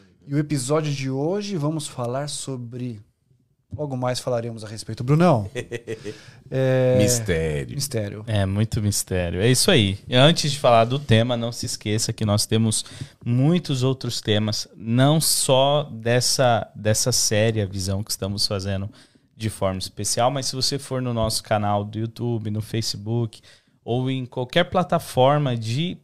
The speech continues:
Speaker 3: podcast, você pode conferir muitos outros programas, é, entrevistas, coisa bem bacana que você pode conferir lá.
Speaker 1: Legal.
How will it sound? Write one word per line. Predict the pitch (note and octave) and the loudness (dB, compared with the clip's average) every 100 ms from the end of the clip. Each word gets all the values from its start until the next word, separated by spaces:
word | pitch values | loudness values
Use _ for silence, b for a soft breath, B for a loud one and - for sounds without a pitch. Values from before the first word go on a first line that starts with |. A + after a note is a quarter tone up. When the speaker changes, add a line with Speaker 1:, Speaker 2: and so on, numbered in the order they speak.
| - | -2
Speaker 3:
podcast, | D3+ C#3+ - A2+ A#2 B2 - | -2 -2 -4 -2 0 -2 -8
você | A2+ A#2+ - C3+ | -8 -6 -4 -4
pode | C3+ - A#2+ A#2 | -4 -2 -2 -2
conferir | - A#2 - A2+ A#2+ | -8 -10 -6 -4 -2
muitos | A#2+ B2 C#3 E3 D3 B2+ | -2 -2 -2 -2 -4 0
outros | A#2+ A#2 - | 2 2 -4
programas, | - G#2 G2 G2+ A2 G#2+ - B B B B | -8 -6 -2 -2 -2 -4 -8 B B B B
é, | - A2 G#2+ G#2 | -4 0 2 2
entrevistas, | B2 A#2+ A#2+ A2 F#2 G#2 A2 A2 - A2 G2 - | 0 -2 0 -2 2 4 6 4 2 -2 -4 -6
coisa | - A2+ A2+ A#2 - | -2 -2 0 -2 -2
bem | - G#2 G#2 A#2 D3 | -18 -20 2 4 4
bacana | C#3+ C3 - A2 G#2 | 2 -2 -4 -4 -4
que | G2+ | -8
você | F#2+ - | -10 -10
pode | G2+ F#2 F#2 - | -8 -6 -6 -6
conferir | F#2+ - F#2+ F#2+ E2+ | -8 -8 -6 -6 -6
lá. | - _ _ _ _ _ _ - - _ _ _ | -10 _ _ _ _ _ _ -18 -18 _ _ _
Speaker 1:
Legal. | A2 G2 F#2+ | -14 -12 -14